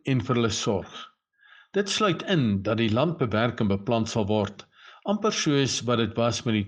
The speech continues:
tuin van Eden, as ons terugblaai na Genesis een vers agtentwintig.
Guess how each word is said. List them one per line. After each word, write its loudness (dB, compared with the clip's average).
tuin 2
van -2
Eden, 0
as -2
ons -4
terugblaai 2
na 4
Genesis -2
een 0
vers -2
agtentwintig. -2